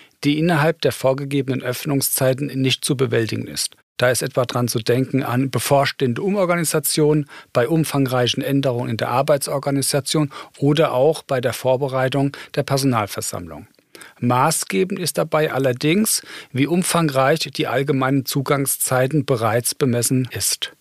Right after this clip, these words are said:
Hierzu ein Tipp für die Praxis. Für Einzelfälle sollten die Personalräte, soweit grundsätzlich das Zugangsrecht zur Dienststelle beschränkt ist, in den Dienstvereinbarungen entsprechende Ausnahmeregelungen vorsehen.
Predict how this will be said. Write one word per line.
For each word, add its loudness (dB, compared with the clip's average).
Hierzu 2
ein 0
Tipp -2
für -2
die 0
Praxis. -4
Für 2
Einzelfälle 0
sollten 0
die -4
Personalräte, 0
soweit 0
grundsätzlich 0
das 0
Zugangsrecht 0
zur -2
Dienststelle 0
beschränkt 0
ist, -2
in 2
den 2
Dienstvereinbarungen 0
entsprechende 0
Ausnahmeregelungen 2
vorsehen. -4